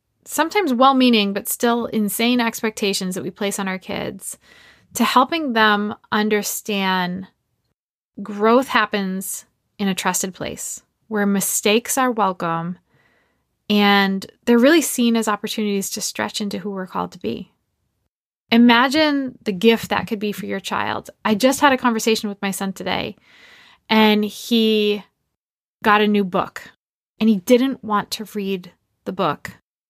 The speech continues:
because he said, "I don't know that book yet, and I'm afraid I'm gonna make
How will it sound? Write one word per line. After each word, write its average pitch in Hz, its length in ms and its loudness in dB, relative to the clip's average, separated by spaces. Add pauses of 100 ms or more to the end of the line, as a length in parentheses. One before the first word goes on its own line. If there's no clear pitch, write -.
(140)
because 220 400 2
he 226 160 -2
said, 190 680 -2 (960)
"I 214 260 4
don't 226 340 2
know 220 120 4
that 196 200 2
book 170 180 -6
yet, - 240 -6 (600)
and 208 160 2
I'm 196 100 2
afraid 196 400 2 (100)
I'm 190 200 -2
gonna 190 160 -2
make 180 240 -4